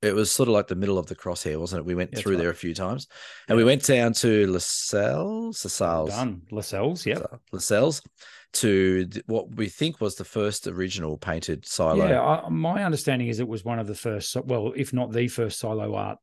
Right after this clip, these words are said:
Speaker 2: in the whole of Victoria. And it was painted by Geelong artist Roan, who is very, very well known in this area. Um, and yeah,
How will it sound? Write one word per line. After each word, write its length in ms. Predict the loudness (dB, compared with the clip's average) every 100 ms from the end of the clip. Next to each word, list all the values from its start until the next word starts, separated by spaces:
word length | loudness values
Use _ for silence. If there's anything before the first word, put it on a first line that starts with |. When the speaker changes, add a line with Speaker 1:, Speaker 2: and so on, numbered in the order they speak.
| -8
Speaker 2:
in 160 | -6 -4
the 80 |
whole 400 | -4 -4 -4 -6
of 80 | -6
Victoria. 560 | -8 -4 -2 0 -4 -8
And 160 | -8 -8
it 80 |
was 180 | -6 -6 -8
painted 380 | -4 -2 -2 -2
by 420 | -2 -2 -2 -6 -8 -2
Geelong 320 | 0 2 0
artist 320 | -2 -4 -6
Roan, 600 | -2 0 2 2 0 -4 -6
who 180 | -4 -4
is 140 | -2
very, 300 | 2 4 4
very 220 | 0 -4
well 220 | -4 -4
known 220 | -4 -4 -4
in 120 | -2
this 180 | -2 -2
area. 380 | -2 -4 -8 -12 -20 -20 -20 _
Um, 760 | -2 0 0 0 0 0 -2 -6 _ -20 -18 -12
and 400 | -4 0 2 0 0
yeah, 200 | -2